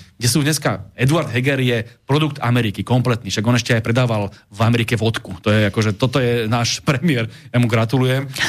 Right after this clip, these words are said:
Však je, teraz som dokonca zverejnil video, kde on, e, ešte keď predával tú vodku a kde robil nejak pre tú firmu, s Jurajom Drobom mimochodom, županom v Bratislavskom kraji, tak on tú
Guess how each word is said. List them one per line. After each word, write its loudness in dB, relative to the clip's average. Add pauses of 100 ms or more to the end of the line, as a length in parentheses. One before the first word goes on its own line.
(320)
Však 0
je, 0
teraz 0
som 0
dokonca 0
zverejnil 2
video, 0
kde 0
on, -2 (320)
e, 2
ešte 2
keď -4
predával 2
tú -2
vodku 0
a 0
kde 0
robil 0
nejak 0
pre 2
tú 2
firmu, 2
s 0
Jurajom 0
Drobom 0
mimochodom, 2 (720)
županom 2
v 0
Bratislavskom -2
kraji, 0 (400)
tak 0
on 2
tú 0